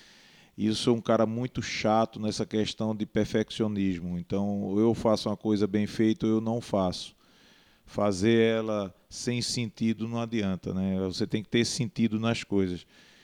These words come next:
E aí, quando eu comecei a, a disputar muitas competições com,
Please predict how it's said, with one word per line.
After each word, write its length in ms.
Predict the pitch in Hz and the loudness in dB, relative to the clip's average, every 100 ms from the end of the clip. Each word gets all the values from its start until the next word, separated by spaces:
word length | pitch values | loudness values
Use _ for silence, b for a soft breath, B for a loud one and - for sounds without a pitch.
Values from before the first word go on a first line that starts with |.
| b | b
E 100 | 98 | 2
aí, 220 | 104 117 123 | 6 6 6
quando 220 | 139 135 | 6 4
eu 60 | |
comecei 680 | 127 131 127 117 - 117 113 | 4 4 4 4 4 4 4
a, 540 | 107 104 101 101 107 101 | 4 4 2 2 0 0
a 40 | |
disputar 460 | 95 101 - - 107 | -2 -6 -6 0 2
muitas 640 | 110 123 - 117 - - | 2 0 2 0 -2 -10
competições 960 | - 107 110 104 - 113 117 113 104 92 | -8 -2 0 0 0 0 0 0 0 -4
com, 580 | - 104 101 98 95 90 | -4 -4 -2 -2 -4 -6